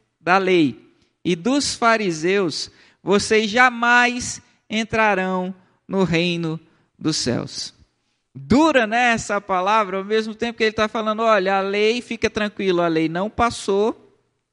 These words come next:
pelo menos não ela toda." Ele também tá falando, "A justiça de vocês tem que ser superior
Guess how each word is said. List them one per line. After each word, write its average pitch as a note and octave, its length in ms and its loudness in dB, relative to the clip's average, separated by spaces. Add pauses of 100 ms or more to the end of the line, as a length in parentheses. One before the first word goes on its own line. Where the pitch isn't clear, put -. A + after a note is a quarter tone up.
(680)
pelo F3 240 2
menos G3 380 -2
não F3+ 200 -2
ela E3+ 220 2
toda." F#3+ 440 -2 (760)
Ele G3 160 4
também G3 320 0
tá F#3+ 140 0
falando, F3 360 -2
"A E3+ 120 -2
justiça F#3+ 520 -6
de G3 140 -6
vocês F#3 680 -2
tem G3 160 -6
que - 180 -10
ser F#3+ 400 0
superior B3 1500 2